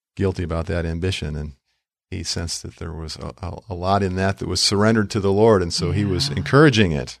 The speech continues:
Speaker 2: Yeah, I love that. I've often reminded myself of that too. When I tend to feel maybe competitive or jealous of your time and your ambition for the Lord,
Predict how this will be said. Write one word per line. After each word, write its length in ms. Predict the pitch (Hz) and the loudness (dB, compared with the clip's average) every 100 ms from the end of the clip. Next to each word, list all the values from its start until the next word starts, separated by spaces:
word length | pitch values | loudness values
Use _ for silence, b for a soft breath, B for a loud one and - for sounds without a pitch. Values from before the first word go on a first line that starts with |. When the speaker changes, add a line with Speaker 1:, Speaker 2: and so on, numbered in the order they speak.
| _ | _
Speaker 2:
Yeah, 680 | 160 156 139 135 127 123 139 143 180 | -10 -8 -8 -10 -12 -12 -12 -14 -10
I 140 | 151 135 | -8 -8
love 160 | 139 | -8
that. 440 | 143 131 127 127 - _ _ - | -8 -8 -6 -8 -12 _ _ -4
I've 160 | 147 | 0
often 600 | 143 147 - 147 143 139 _ _ - | 2 0 2 0 0 -4 _ _ -6
reminded 460 | 151 165 175 170 | 2 6 6 4
myself 480 | 170 165 - 180 180 | 0 0 2 0 0
of 80 | 151 | 0
that 340 | 151 139 143 | 2 2 0
too. 480 | - 175 - 175 202 - | 0 0 0 -2 -6 -8
When 320 | 151 156 151 | -6 -4 -4
I 220 | 151 143 151 _ _ _ _ - | -4 -4 -6 _ _ _ _ -8
tend 200 | 185 170 | -4 -2
to 40 | 160 | -4
feel 440 | - 165 156 156 B B B B | 0 2 4 2 B B B B
maybe 160 | 170 151 | -4 -4
competitive 1000 | - 185 175 196 165 160 165 165 170 185 | -2 -2 4 4 4 2 4 6 2 -2
or 140 | - | -6
jealous 720 | 160 165 156 151 147 165 170 - | -4 -2 0 0 -2 -2 -6 -8
of 540 | 143 151 156 170 - | -8 -6 -8 -12 -10
your 160 | 143 165 | -8 -6
time 480 | - 160 139 147 | -4 -2 0 0
and 160 | 143 139 | -2 -2
your 80 | 151 | -4
ambition 520 | 147 147 160 - 160 | -4 -2 -2 0 -2
for 180 | 160 151 | -2 -6
the 120 | 151 | -6
Lord, 580 | 147 147 143 147 170 190 | -2 -2 -2 -2 -4 -8